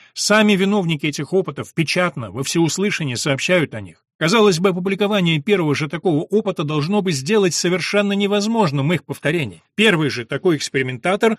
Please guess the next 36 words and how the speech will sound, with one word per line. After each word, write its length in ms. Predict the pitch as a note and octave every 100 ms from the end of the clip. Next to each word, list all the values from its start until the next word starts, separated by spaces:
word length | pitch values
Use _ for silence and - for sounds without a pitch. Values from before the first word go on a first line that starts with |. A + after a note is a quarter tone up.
| -
должен 560 | B2+ G3 A3 G#3+ A#3 A3
бы 100 | A3
быть 300 | D3 A3 -
с 80 |
позором 500 | - F3 D3 G#3 G3
выброшен 640 | D3 D3 A3 G#3 G3 F#3+ E3+
навсегда 480 | D3 - D3 E3+
из 100 | E3+
врачебной 480 | C#3+ D3+ - C3 C3
среды. 400 | - B2 G#2+ - _ _ _ _ _
Но 160 | G#2+ G2
этого 280 | G#2 B2 C#3+
нет. 260 | G3+ G#3+ - _ _ _ _
Гордо 380 | G2+ D3+ F#3+ F3+
подняв 400 | F3+ D#3 F3+ D3+
головы, 440 | D#3+ F3 D3+ D3+
шествуют 680 | C3 - F3+ - - D#3+ C#3+
эти 200 | D#3+ D3+
своеобразные 640 | C#3 D3+ C#3 C#3 D#3 C#3 C#3+
служители 520 | - D3 D3 - D3
науки, 360 | C#3 D#3 F#3+ F3
не 140 | D#3
встречая 500 | C3+ E3 E3 G#3+ F#3
сколько-нибудь 600 | C#3+ F#3 F3 E3 E3 D#3
деятельного 600 | A#2+ F#3 F#3 E3+ E3 D3+
отпора 440 | D3+ - F#3 E3+ C#3+
ни 140 | F3+ G3
со 160 | F3
стороны 380 | - D#3 D#3+ D3+
товарищей 440 | D3 C#3+ C3 -
врачей, 380 | C3+ C#3 - G#3
ни 140 | F3+ F#3
со 180 | F3+
стороны 380 | - D#3 D3+ D#3
врачебной 480 | C3 B2 - A#2+ G#2+
печати. 460 | A2+ - G#2 -